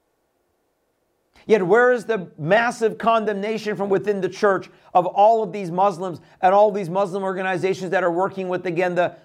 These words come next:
the Marxists and the socialists and the communists and the globalists? Where is the condemnation? No, no, instead, we gotta worry about Islamophobia. Because we can't fear Muslims. No, I'm not telling you to fear Muslims.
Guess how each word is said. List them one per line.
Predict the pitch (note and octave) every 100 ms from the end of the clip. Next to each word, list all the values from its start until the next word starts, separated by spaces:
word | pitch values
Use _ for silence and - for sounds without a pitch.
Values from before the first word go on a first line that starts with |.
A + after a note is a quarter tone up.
| -
the |
Marxists | E3+ F#3 F#3+ F#3+ F#3+
and | F#3
the | F3
socialists | - G3 F#3 F#3 E3
and | F3+
the |
communists | F3 F3+ F3+ F3+ F3
and |
the | F3+
globalists? | E3 F3+ D#3 - _
Where | D#3 F#3 A#3+ A#3+
is | A3+ G#3+
the | G#3+
condemnation? | G#3 G3 G#3 G3 F#3+ F#3 G3 F#3 E3 - -
No, | G#3
no, | A3
instead, | G#3+ F#3 - G#3+ G#3+ -
we | F#3
gotta | G#3 G3
worry | F3+ G3+
about | F#3 F#3 - _
Islamophobia. | G#3+ F#3+ F#3+ G3+ G3+ F#3+ F3 G#3 G3+ E3+ B2 - _ _ _ _ _ _ _ _ _ _ _ _ _ _ _ _ _ _ _ _ _ _ _ _ _ _ _ _ _ _
Because | F3+ G3+ - -
we | F3+
can't | F3 A#3 G#3 -
fear | - A#3+ A3+ D#3+
Muslims. | D3 F#3+ F#3+ E3 -
No, | F3 F#3+
I'm | G#3
not | B3
telling | - A#3+ A#3
you |
to | F3
fear | D#3+ G#3 G3+
Muslims. | E3+ G#3 E3+ A#2+ -